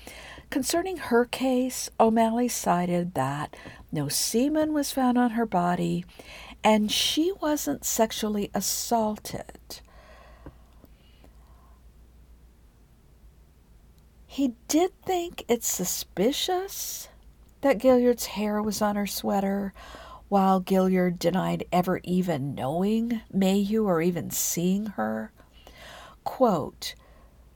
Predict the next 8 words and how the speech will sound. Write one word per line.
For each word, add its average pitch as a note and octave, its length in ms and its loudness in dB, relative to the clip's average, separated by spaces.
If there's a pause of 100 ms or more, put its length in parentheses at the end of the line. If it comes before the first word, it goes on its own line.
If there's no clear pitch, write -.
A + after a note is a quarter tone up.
(720)
"To G3+ 100 -4
the G3 80 -4
best G3 320 0
of F3 40 -6
his D3+ 160 -6
knowledge," A#3+ 840 -4 (160)
unquote. A#3+ 640 -2 (1040)
But D#4 460 2